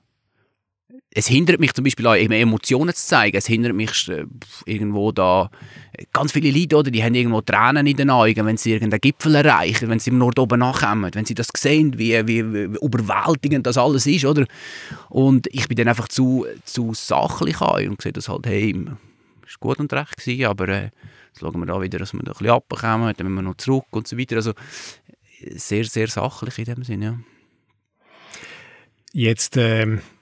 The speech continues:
Speaker 2: wir haben über die Nordwand geredet. Ist das mittlerweile schon ein bisschen so, dass das einfach nur der Spielplatz ist für irgendwelche Rekorde? Oder haben die, äh, immer noch einen kleinen Reiz aus alpinistischer Sicht? Oder, äh,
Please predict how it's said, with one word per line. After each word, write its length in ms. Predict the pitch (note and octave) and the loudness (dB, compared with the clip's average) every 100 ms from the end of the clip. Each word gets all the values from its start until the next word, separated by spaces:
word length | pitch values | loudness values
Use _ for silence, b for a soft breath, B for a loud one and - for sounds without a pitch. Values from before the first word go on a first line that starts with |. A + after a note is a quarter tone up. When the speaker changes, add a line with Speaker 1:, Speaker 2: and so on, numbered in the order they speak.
| - | -8
Speaker 2:
wir 180 | C3+ A2 | -2 0
haben 120 | A2 | 0
über 160 | A2 | -2
die 80 | G#2+ | -2
Nordwand 800 | G#2+ B2 D3 C3 C#3 C#3+ - - - - | 0 2 4 6 8 8 4 0 -10 -6
geredet. 520 | - - B2+ D3+ - - C3+ C#3 D3+ | 0 2 4 2 0 2 4 6 6
Ist 180 | - A#2 | 4 -2
das 240 | - - | -4 -4
mittlerweile 640 | A2 A2+ - A2+ A2+ A2+ F2+ B B B | -4 -4 -2 0 0 0 -4 B B B
schon 200 | - B2 | -6 -4
ein 60 | B2+ | -2
bisschen 240 | B2+ A2 | -2 -2
so, 60 | A#2 | -2
dass 140 | A2+ - | -4 -6
das 120 | A2 | -6
einfach 140 | A2+ | -4
nur 80 | A2+ | -4
der 80 | A2 | -6
Spielplatz 600 | - A#2+ A#2+ A#2+ A2+ - | -4 -4 -2 -2 -2 -4
ist 140 | A#2 | -6
für 180 | - A2 | -4 -4
irgendwelche 560 | A2+ A2 A2+ G#2+ A2 - | -4 -2 -4 -2 -4 -6
Rekorde? 960 | G3+ A#2 G#2 A2+ - - A2+ B2+ D#3+ C#3 | -2 0 2 2 2 0 2 2 2 2
Oder 160 | A#2 A2 | -2 0
haben 220 | B2 A2 | 0 0
die, 240 | A#2+ A#2 | 0 2
äh, 540 | A2+ A2+ B2 B2 A2+ A#2 | 4 2 -2 -8 -6 -4
immer 160 | D#3 | 0
noch 280 | D3 C3+ - | 0 0 0
einen 160 | B2 A#2+ | 0 2
kleinen 220 | A2+ G2+ | 2 0
Reiz 640 | G#2 C3 E3+ - - - E3 | 2 2 2 -2 -10 -10 -8
aus 120 | D3+ | -4
alpinistischer 800 | C3+ C3+ - B2+ C#3 - C3+ C#3 | 0 0 2 2 2 -2 -2 -2
Sicht? 360 | B2 B2+ - - | 0 0 -2 -6
Oder, 300 | A#2 - - B B B B B B B B | -8 -6 -8 B B B B B B B B
äh, 200 | B2 A2 | -6 -4